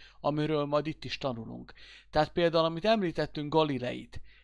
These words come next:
az ezerötszáz-ezerhatszázas években, <clears throat> ezerötszázas évek végén, ezerhatszázas évek elején alkot, ö, a semmiből jött volna Galilei? Tehát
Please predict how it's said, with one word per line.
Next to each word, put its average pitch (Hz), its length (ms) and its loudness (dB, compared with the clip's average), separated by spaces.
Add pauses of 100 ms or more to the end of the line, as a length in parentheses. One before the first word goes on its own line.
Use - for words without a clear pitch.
az 139 200 -6
ezerötszáz-ezerhatszázas 160 1500 -2
években, 139 600 -2 (100)
<clears throat> 160 400 -4 (300)
ezerötszázas 156 640 -2
évek 135 220 -6
végén, 147 320 -4
ezerhatszázas 143 680 -4
évek 135 240 -8
elején 143 260 -4
alkot, 139 500 -6 (640)
ö, 139 280 2 (380)
a - 100 -8
semmiből 160 640 2
jött 156 200 -2
volna 147 280 -4
Galilei? 135 600 -2 (420)
Tehát 123 460 -2